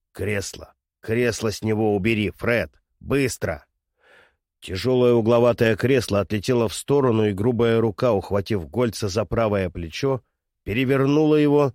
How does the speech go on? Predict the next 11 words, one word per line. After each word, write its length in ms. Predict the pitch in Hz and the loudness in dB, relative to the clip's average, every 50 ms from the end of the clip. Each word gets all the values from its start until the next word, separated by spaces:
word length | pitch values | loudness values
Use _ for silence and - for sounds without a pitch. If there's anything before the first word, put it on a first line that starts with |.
| _ | _
на 180 | - 107 123 127 | -2 0 0 0
жёстком 560 | 117 107 123 127 110 - - - 123 123 120 | 2 0 0 -2 -2 -4 -4 -4 -2 -2 -2
гравии 480 | 107 107 104 107 104 92 98 101 101 101 | -2 -2 0 0 0 0 0 -2 -2 -2
лицом 580 | 104 113 110 - - - 92 87 87 85 85 | -2 -4 -6 -8 -8 -8 -6 -6 -6 -8 -8
вверх. 260 | 92 104 87 - - _ _ _ _ _ _ _ _ _ _ _ _ _ _ _ _ | -6 -8 -8 -8 -10 _ _ _ _ _ _ _ _ _ _ _ _ _ _ _ _
Фред 320 | - - 101 120 117 110 | -8 -2 -2 -2 0 0
развернулся 720 | 113 117 98 85 104 117 107 113 127 143 147 120 - - 92 | -2 -2 -2 0 -2 -2 0 0 2 2 0 0 -2 -4 -4
и 100 | 90 104 | -4 -4
посмотрел 680 | 95 - 120 - - 113 117 113 - 117 123 127 127 127 | -4 -6 -6 -6 -2 -2 -2 -2 -2 -2 0 0 2 2
на 180 | 127 127 127 | 2 0 0
дом. 400 | 120 120 120 101 78 71 69 - | 0 0 -2 -2 -2 -4 -8 -16